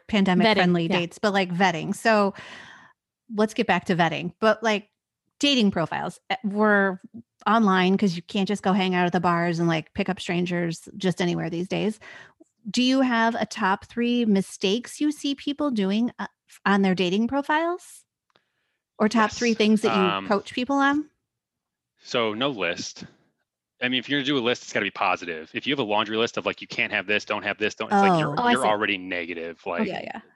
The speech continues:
Speaker 3: like, I'm, if I see anything negative, I'm imme-, it's like, "No, you're a negative person. I don't want that in my life."
Speaker 1: Yeah.
Speaker 3: <laughs>
Speaker 1: Oh, the other one on this topic, the other one that I hate is when I, people are like, "I just want someone honest." I'm like,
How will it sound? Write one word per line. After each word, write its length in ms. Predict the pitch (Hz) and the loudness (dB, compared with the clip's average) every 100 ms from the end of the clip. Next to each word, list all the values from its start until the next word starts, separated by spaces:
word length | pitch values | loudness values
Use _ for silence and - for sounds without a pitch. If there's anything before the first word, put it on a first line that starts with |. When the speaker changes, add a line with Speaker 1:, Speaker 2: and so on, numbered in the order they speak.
| - | -12
Speaker 3:
like, 200 | 92 92 | -10 -8
I'm, 200 | 104 104 _ - - _ _ _ _ - | -8 -10 _ -20 -20 _ _ _ _ -6
if 100 | 131 | -2
I 100 | 139 | 0
see 140 | 160 | -2
anything 260 | 135 139 107 | -2 -2 0
negative, 340 | 104 113 113 | 0 0 0
I'm 120 | 107 | -2
imme-, 200 | 110 98 | -2 -6
it's 140 | - 92 | -6 -10
like, 100 | 87 | -6
"No, 200 | 87 85 | -6 -4
you're 140 | 98 | -6
a 40 | |
negative 240 | 90 82 - | -6 -8 -8
person. 300 | 90 - 92 | -12 -8 -8
I 40 | |
don't 80 | 92 | -8
want 100 | 85 - | -10 -12
that 80 | |
in 60 | 85 | -14
my 100 | 82 | -14
life." 240 | 85 85 - _ _ | -12 -14 -16 _ _
Speaker 1:
Yeah. 80 | - - _ - | -16 -16 _ -10
Speaker 3:
<laughs> 460 | - - - - | -4 -2 0 2
Speaker 1:
Oh, 140 | - 285 | 4 6
the 140 | 311 | 6
other 200 | 294 339 | 6 6
one 160 | 403 453 466 | 6 6 6
on 60 | 392 | 6
this 160 | 392 | 4
topic, 340 | - 339 359 302 | 4 4 4 2
the 80 | 262 | 2
other 120 | 302 | 4
one 100 | 370 | 6
that 100 | 349 | 6
I 80 | 349 | 6
hate 200 | 349 311 | 4 4
is 100 | 277 | 4
when 100 | 262 | 4
I, 140 | 254 | 2
people 260 | 240 254 254 | 0 0 2
are 60 | 240 | 4
like, 220 | 214 - - - | 2 -2 -20 -2
"I 60 | 240 | 0
just 180 | 262 277 | 2 4
want 180 | 262 269 | 6 6
someone 220 | 247 220 | 6 6
honest." 420 | 190 214 160 - | 4 2 2 2
I'm 80 | 196 | 2
like, 160 | 185 | 2